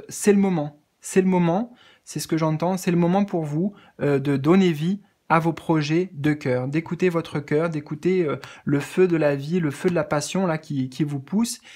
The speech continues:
et, euh, de, bah voilà, c'est le moment d'éclore et c'est le moment aussi de, de, de, de vous réaliser vous-même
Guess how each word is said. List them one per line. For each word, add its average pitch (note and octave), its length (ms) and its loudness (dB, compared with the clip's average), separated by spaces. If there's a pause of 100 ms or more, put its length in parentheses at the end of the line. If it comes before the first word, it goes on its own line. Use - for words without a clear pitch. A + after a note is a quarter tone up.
(200)
et, E3+ 340 2
euh, C#3+ 160 0
de, C3 580 0 (280)
bah C#3+ 100 2
voilà, B2+ 200 -2
c'est D3 120 -6
le E3 60 4
moment G3 200 4
d'éclore D#3+ 560 -2 (460)
et C#3+ 80 -6
c'est F3+ 140 0
le F3 60 4
moment F3 260 4
aussi E3+ 340 -2
de, C3+ 440 0 (960)
de, C#3+ 220 0
de, C#3+ 140 -2
de C#3+ 160 -2
vous D3 180 -2
réaliser D#3+ 560 2
vous-même D#3 560 0